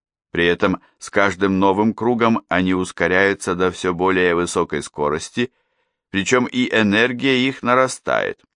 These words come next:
Затем они сжимаются в сфокусированный пучок и направляются на мишень. Эрнест Лоуренс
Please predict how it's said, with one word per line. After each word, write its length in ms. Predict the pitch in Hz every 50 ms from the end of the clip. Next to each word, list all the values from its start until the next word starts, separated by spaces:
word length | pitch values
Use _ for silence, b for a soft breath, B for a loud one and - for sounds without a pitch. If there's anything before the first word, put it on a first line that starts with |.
| _ _ _ _ _ _ _ _ _ _ _ -
Затем 400 | 90 107 113 113 - 170 160 139
они 200 | 123 120 123 120
сжимаются 880 | 107 90 95 113 117 117 117 120 110 95 92 - - - 92 85 b b b b b b b
в 80 | -
сфокусированный 1120 | - - - 110 107 - - 117 110 - - 135 131 110 113 104 104 104 104 101 101 101 95
пучок 560 | - 104 98 - - 143 160 180 - - - _ _ _ _ _ _ _ _ _ _ _
и 100 | 196 214
направляются 800 | 208 185 147 151 127 120 117 131 147 151 151 143 - - - 120
на 140 | 113 117 117
мишень. 580 | 113 113 110 104 - - - 65 57 50 - _ _ _ _ _ _ _ _ _ _ _ _ _ _ _ _ _ _ _ _
Эрнест 520 | - 78 90 90 98 113 110 104 - -
Лоуренс 720 | 78 92 101 107 107 110 113 117 120 123 120 - - -